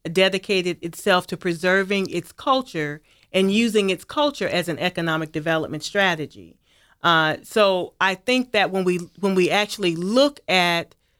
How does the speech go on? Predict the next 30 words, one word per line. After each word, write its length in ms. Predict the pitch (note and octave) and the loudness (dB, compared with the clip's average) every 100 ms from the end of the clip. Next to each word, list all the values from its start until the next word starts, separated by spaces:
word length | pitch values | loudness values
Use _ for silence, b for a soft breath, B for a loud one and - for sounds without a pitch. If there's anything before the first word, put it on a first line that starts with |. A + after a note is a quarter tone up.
| _ _ | _ _
how 640 | _ - A3 G#3+ G#3 G#3+ - | _ 0 0 2 0 -2 -4
Appalachia 840 | F#3 F#3+ F#3 E3+ F3 F3 - E3 D#3+ | -4 -2 -2 0 0 0 -2 -6 -4
is 200 | E3 D3+ | -6 -4
moving 420 | F3 F#3+ F3 D#3 | -4 -2 -2 -4
forward, 840 | D3+ - D#4 C#4 E3+ D3+ D3 C#3+ - _ _ _ _ _ _ _ _ _ | -4 -2 2 2 0 -4 -8 -10 -14 _ _ _ _ _ _ _ _ _
many 640 | F3 F#3 A3 C4+ D4 D4 C#4+ | 2 4 6 4 4 2 0
of 260 | - G3+ F#3+ | 0 -2 0
the 80 | F#3 | -4
components 760 | F3 E3 - A#3 A3 G3+ - | -4 -6 -2 -2 0 -2 -4
of 220 | - E3+ | -8 -4
their 300 | F#3 F#3 F3+ | 0 0 0
economic 480 | F3+ F3+ E3+ E3+ D#3+ | -2 -4 -2 -2 -4
development 460 | D#3+ D#3+ D#3+ E3 D#3+ | -4 -2 -2 -2 -8
strategy 720 | - F3+ E3 D#3+ D#3+ D#3 D#3 | -4 -2 -2 -4 -4 -4 -6
would 320 | E3+ G3+ D4 | -2 0 0
work 480 | A3 E3+ C#3 - _ _ _ _ _ | 0 -2 -2 -6 _ _ _ _ _
in 140 | F#3 F#3 | 0 0
the 100 | F3+ | 0
Black 340 | E3+ D#3+ D#3 | 2 0 0
Belt. 320 | E3 D#3 C#3+ - | -4 -4 -4 -2
But 180 | F3 | -2
of 160 | - F3 | -2 -4
course, 280 | - G3+ F3 | 0 2 0
the 120 | F3 | -4
Black 280 | F3 E3+ E3 | -2 -2 -2
Belt 200 | E3+ - | -6 -4
is 180 | E3 D#3 | -6 -6
a 80 | |
distinct 560 | D#3 D#3 - - F#3+ - | -4 -6 -4 -2 -2 -4
region. 680 | E3 D#4 C#4 D3 C#3 D3+ | 0 2 2 0 -10 -14